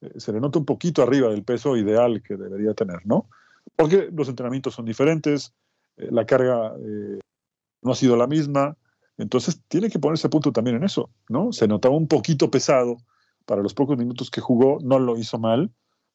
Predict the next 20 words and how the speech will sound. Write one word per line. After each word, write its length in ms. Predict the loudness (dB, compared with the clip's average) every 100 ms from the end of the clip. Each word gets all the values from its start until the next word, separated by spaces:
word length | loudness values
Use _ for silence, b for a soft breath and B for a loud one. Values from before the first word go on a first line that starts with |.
| -4
pero 160 | -2 -2
se 100 | -4
notaba 240 | 0 0
un 80 | 0
poco 220 | -2 -2
pesado. 260 | -2 0 -2
Entonces, 400 | -2 -4 -4 -8 b b _ _ _
muchas 240 | -4 -2 -2
cosas 220 | -4 -2
todavía 280 | 4 4 4
le 40 |
faltan 320 | 0 -2 -2
a, 40 | -6
a 160 | -8 -2
Javier 220 | 0 2
Hernández 260 | 0 -4
para 180 | -2 -2
poder 240 | 0 -2 -2
estar 320 | 2 2 4
al, 340 | 2 -2 -8